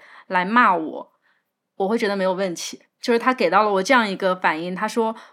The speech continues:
，“我不会因为这件事情而生气，我反而会因为你的生气而开心。”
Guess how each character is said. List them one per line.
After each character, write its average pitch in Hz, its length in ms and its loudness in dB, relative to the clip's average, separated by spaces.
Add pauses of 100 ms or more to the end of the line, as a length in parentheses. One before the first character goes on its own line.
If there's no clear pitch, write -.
(200)
，“我 214 120 -4
不 196 160 -10
会 269 280 4
因 240 160 2
为 233 120 2
这 226 140 -4
件 220 180 0
事 220 200 -2
情 185 280 -6
而 170 320 -2
生 208 280 -4
气， 208 180 -6
我 196 140 -2
反 202 160 2
而 175 100 2
会 214 160 -4
因 220 140 -4
为 226 120 -2
你 185 60 -6
的 165 100 -6
生 190 200 -8
气 196 100 -10
而 175 100 -6
开 - 220 -10
心。” 185 320 -14